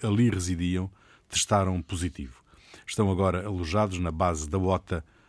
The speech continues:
em Alenquer. Como é que é possível, eh, que as autoridades não tivessem conhecimento de um caso destes?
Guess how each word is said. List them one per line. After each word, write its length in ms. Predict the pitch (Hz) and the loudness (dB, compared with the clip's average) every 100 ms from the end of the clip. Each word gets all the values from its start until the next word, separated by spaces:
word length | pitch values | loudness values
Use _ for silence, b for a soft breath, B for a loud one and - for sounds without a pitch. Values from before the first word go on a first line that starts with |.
| - | -6
em 180 | 92 90 | -4 -4
Alenquer. 480 | 104 90 80 - 71 B B B B _ | -4 -4 -4 -6 -10 B B B B _
Como 200 | 175 190 | 2 2
é 60 | 175 | 2
que 140 | 165 | 0
é 40 | |
possível, 880 | 151 127 107 - 143 127 90 78 69 - _ _ | -2 -2 -4 0 2 2 2 -4 -8 -14 _ _
eh, 340 | 95 87 85 78 | -4 -2 -2 -4
que 200 | - 120 | 0 2
as 120 | 107 101 | 4 2
autoridades 480 | 92 95 95 95 | 0 0 0 0
não 100 | 101 | 0
tivessem 440 | 95 85 92 - 85 | -2 -2 -2 -2 -6
conhecimento 760 | - 80 - 85 82 78 - | -6 -8 -4 -4 -4 -4 -8
de 80 | 85 | -8
um 80 | 78 | -6
caso 260 | 76 69 | -6 -8
destes? 400 | 67 65 - - | -8 -12 -12 -14